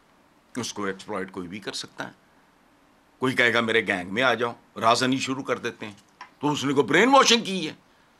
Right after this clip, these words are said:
अच्छा, उसने कहा, "यार, मैं एमबीए करके चार साल से फारिग हूँ, मेरे घर में हालात बुरे हैं, माँ बाप भी मुझे अजीब तरीके से देखने लग गए हैं, मोहल्ले वाले पूछते हैं, 'तू करता क्या है?'"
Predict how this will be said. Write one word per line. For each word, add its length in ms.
अच्छा, 240
उसने 260
कहा, 160
"यार, 280
मैं 340
एमबीए 340
करके 300
चार 240
साल 220
से 120
फारिग 340
हूँ, 140
मेरे 200
घर 200
में 300
हालात 420
बुरे 220
हैं, 140
माँ 260
बाप 220
भी 80
मुझे 300
अजीब 300
तरीके 280
से 120
देखने 380
लग 180
गए 60
हैं, 100
मोहल्ले 280
वाले 220
पूछते 320
हैं, 80
'तू 80
करता 320
क्या 220
है?'" 140